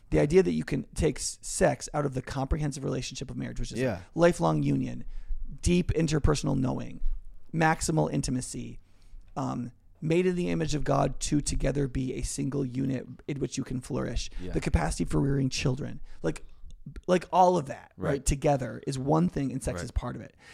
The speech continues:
Speaker 1: And sex kind of unifies it all and flows through all of it.
Speaker 2: Right.
Speaker 1: And the idea that you can take sex and take it out of that and just
Speaker 2: Mm-hmm.
Speaker 1: it be its own thing is just completely false practically.
Speaker 2: Well
Speaker 1: And you see this with women. Let me just say one more
Speaker 2: Yeah,
Speaker 1: thing.
Speaker 2: go ahead.
Speaker 1: Like, um, in the sociological research on women,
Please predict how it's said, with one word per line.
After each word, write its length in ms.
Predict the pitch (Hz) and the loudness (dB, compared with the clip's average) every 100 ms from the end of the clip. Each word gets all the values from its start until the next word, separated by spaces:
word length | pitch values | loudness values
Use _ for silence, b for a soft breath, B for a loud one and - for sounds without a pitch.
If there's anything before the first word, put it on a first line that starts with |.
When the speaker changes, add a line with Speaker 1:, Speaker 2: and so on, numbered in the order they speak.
| B | B
Speaker 1:
And 140 | 170 | 0
sex 220 | - 190 - | 2 0 0
kind 140 | 170 | -4
of 80 | 135 | -2
unifies 640 | 139 165 185 202 196 196 | 2 4 4 4 2 4
it 80 | 202 | 6
all 320 | 202 220 214 - - - | 6 2 -4 -14 -10 -4
and 100 | 160 | -2
flows 340 | 160 165 160 - | 8 8 8 4
through 260 | 196 214 | 6 6
all 200 | 143 - | 4 0
of 80 | 123 | -8
it. 140 | - - | -10 -14
Speaker 2:
Right. 180 | - 127 b b b _ 170 | -16 -16 b b b _ 0
Speaker 1:
And 180 | 170 | 2
the 120 | 151 147 | 4 4
idea 180 | 160 | 4
that 80 | 202 | 2
you 80 | - | 2
can 140 | 151 139 | 0 0
take 180 | 131 | 0
sex 320 | - - - - | 0 -2 -2 -6
and 140 | 139 | -4
take 160 | 139 117 | -4 -4
it 80 | - | -6
out 140 | 135 139 | -6 -4
of 60 | |
that 160 | 123 - | -8 -8
and 100 | 131 | -8
just 160 | 127 | -8
Speaker 2:
Mm-hmm. 80 | - | -8
Speaker 1:
it 60 | 139 | -4
be 80 | 139 | -4
its 100 | 131 | -4
own 120 | 131 | -6
thing 200 | 135 143 - | -6 -6 -4
is 140 | 147 | -4
just 200 | 160 - | -4 -4
completely 560 | - 143 - 180 175 131 _ | -4 -4 -4 -6 -6 -10 _
false 320 | 123 123 120 - | -6 -6 -8 -8
practically. 520 | - 131 127 - 151 - | -6 -4 -6 -8 -12 -2
Speaker 2:
Well 180 | 127 127 | 4 6
Speaker 1:
And 60 | |
you 60 | 202 | 6
see 160 | - 254 | 6 6
this 160 | 254 | 6
with 80 | 160 | 6
women. 180 | 156 147 | 6 6
Let 80 | 143 | 4
me 60 | 143 | 0
just 120 | 151 | 0
say 60 | 139 | 0
one 180 | 143 | 2
more 100 | 160 | 2
Speaker 2:
Yeah, 60 | - | 0
Speaker 1:
thing. 100 | - | -4
Speaker 2:
go 60 | 82 | -6
ahead. 120 | 87 B B - | -8 B B 6
Speaker 1:
Like, 220 | 170 156 - | 6 6 2
um, 140 | 160 | 2
in 140 | 160 | 4
the 100 | 156 | 2
sociological 520 | - 185 175 160 135 147 | 4 2 4 2 2 -2
research 280 | 127 135 | -2 -2
on 100 | 131 | -2
women, 320 | 135 135 131 | 0 -2 -4